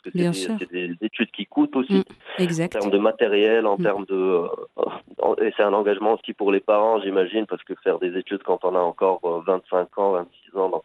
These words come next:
Speaker 1: pour les parents, c'est pas du tout évident de, d'entretenir un,
Speaker 2: Mm.
Speaker 1: un jeune adulte. Donc c'est, euh, c'est, c'est effectivement une sorte de, d'ascension plutôt, je dirais, morale et spirituelle, parce que ça te permet de t'endurcir, de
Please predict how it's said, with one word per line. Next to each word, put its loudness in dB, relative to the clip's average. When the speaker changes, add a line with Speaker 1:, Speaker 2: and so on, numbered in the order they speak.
Speaker 1:
pour -6
les -2
parents, -2
c'est -14
pas -2
du -8
tout -2
évident 0
de, -2
d'entretenir 0
un, 2
Speaker 2:
Mm. 0
Speaker 1:
un -4
jeune 2
adulte. 0
Donc -8
c'est, 2
euh, 0
c'est, -8
c'est -8
effectivement -2
une -4
sorte -4
de, -2
d'ascension 0
plutôt, -6
je -10
dirais, 0
morale 2
et 0
spirituelle, 0
parce -2
que -4
ça -2
te -20
permet 0
de -6
t'endurcir, 0
de -2